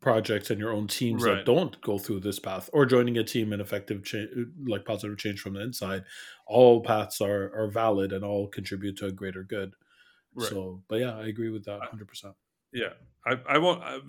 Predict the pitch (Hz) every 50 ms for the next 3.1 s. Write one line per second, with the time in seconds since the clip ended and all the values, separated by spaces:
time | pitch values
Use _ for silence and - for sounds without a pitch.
0 | 143 147 147 135 131 143 151 143 147 143 - 190 160 143 127 147 123 123 127 117
1 | 104 127 139 160 170 180 180 175 170 175 165 156 139 120 127 127 123 127 - 120
2 | 110 104 104 110 110 110 98 101 104 104 104 107 104 - - 113 110 110 107 107
3 | 107 107